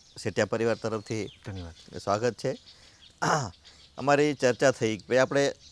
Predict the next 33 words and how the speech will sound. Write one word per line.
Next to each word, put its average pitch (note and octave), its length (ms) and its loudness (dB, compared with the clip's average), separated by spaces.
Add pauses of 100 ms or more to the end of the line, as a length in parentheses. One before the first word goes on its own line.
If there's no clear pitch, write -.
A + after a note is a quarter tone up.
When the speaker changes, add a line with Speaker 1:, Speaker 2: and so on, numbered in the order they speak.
Speaker 1:
અત્યારે C3+ 320 4
એક C3+ 80 0
શબ્દ C3+ 280 2
ચાલી C3 240 4
રહ્યો C3+ 120 2
છે B2+ 120 0
સમાજમાં A#2 540 4 (680)
કે B2+ 160 2
ઓર્ગેનિક, C3 560 2
ઓર્ગેનિક. B2 640 0
હેલ્થ C3+ 240 4
વાઇઝ C#3 160 6
લોકો C3 240 2
ધીમે B2 240 0
ધીમે C3+ 240 -2
કોરોના B2+ 400 2
પછી B2 280 0
એક B2+ 120 0
અવેરનેસ B2 360 4
આવી G#2+ 220 4
છે G#2 140 -2
આપણી. F#2+ 240 0
Speaker 2:
હા. E2+ 100 -12 (420)
Speaker 1:
તો D#3+ 300 6
લોકોને D3+ 420 2
એક, - 180 -4
એક C3 120 -4 (120)
માહોલ C3 360 6
ફેલાવાનો B2+ 320 4
છે - 60 -2
આખી - 200 -4
સમાજની G#2 440 -2
અંદર E2+ 220 -10